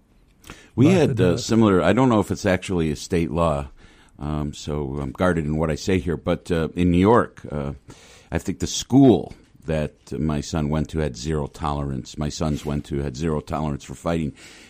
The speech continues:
Speaker 1: And actually, one of my sons got caught up in something like that. And, uh, he was attacked from behind,
Speaker 2: Mm-hmm.
Speaker 1: as I recall the story. Of course,
Speaker 2: Right.
Speaker 1: you know, the story he told us. He was in twelfth grade at the time, so he wasn't, you know, too young, seventeen-year-old kid.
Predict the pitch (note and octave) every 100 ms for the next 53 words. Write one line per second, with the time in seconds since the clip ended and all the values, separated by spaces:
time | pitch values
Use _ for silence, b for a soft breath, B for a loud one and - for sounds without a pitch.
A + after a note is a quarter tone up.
0 | B F2 G#2+ A2+ G2+ F#2 F#2+ E2+ - G2+
1 | F#2+ D#2+ - - D#2+ F2+ A2 D2+ C2+ C#2
2 | C2+ C#2+ C#2+ C#2 D2 C#2 C2+ - D2 D2
3 | C#2+ C#2+ C#2+ D2 D2 C#2 B B B B
4 | B G2+ F2+ F2+ A2 A2 - G2 E2+ D2
5 | D2+ F#2 A2 C3 B2+ - E2+ D#2 - E2+
6 | C#2+ - E2+ D#2 D#2 F#2+ - A2+ - -
7 | C2+ C#2 C2+ - E2 D2+ C2+ - b b
8 | b F#2 E2 D#2 D#2+ F2+ - D2+ D#2 D#2
9 | D#2 D2 - E2+ - F2 E2 D#2 C#2+ F#2
10 | E2+ A2 G#2 A2+ A2 G2+ G2 - - B
11 | B B B - F#2+ - C3 E2 F2 B2+
12 | G#2+ - F2 D#2+ - E2+ E2 D#2+ D2+ -
13 | F#2 F2+